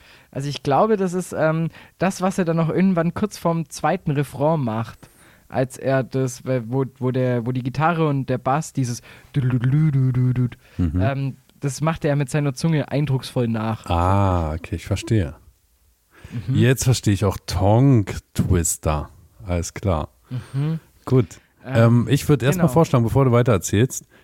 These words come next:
Speaker 2: du musst dieses Lied unbedingt in unsere Mega-Playlist, die niemand öffentlich findet, reinhauen bei Spotify, ne?
Speaker 1: Also ich muss jetzt ja hier mal sagen, also das ist so, ich, ich bin ja, <laughs> ich bin ja noch in einem Spotify-Account drin, mit,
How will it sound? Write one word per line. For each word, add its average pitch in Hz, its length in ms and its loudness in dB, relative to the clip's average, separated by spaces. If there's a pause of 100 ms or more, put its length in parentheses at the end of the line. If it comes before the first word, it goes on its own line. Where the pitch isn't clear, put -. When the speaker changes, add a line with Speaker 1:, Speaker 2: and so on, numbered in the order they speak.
(140)
Speaker 2:
du 104 100 2
musst 120 300 4
dieses 110 280 0
Lied 117 160 2
unbedingt 120 600 4
in 104 140 2
unsere 101 260 4
Mega-Playlist, 107 920 2
die 101 80 0
niemand 120 400 2
öffentlich 98 420 -2
findet, 120 400 0
reinhauen 87 440 2
bei 82 100 0
Spotify, 82 600 -4
ne? 101 180 -2 (640)
Speaker 1:
Also 175 180 -2
ich 185 100 0
muss 208 200 2
jetzt 196 160 -8
ja 170 40 0
hier 156 120 0
mal 170 160 0
sagen, 147 320 -4
also 131 200 -10
das 127 240 -14
ist 143 200 -12
so, 156 200 -4
ich, - 220 -14
ich - 200 -12
bin 180 180 0
ja, 165 260 0 (1120)
<laughs> - 320 -4
ich - 120 -20
bin 156 100 0
ja 208 100 4
noch 165 120 2
in 170 100 2
einem 156 140 -2
Spotify-Account 143 840 -2
drin, 147 120 -2
mit, 135 140 -2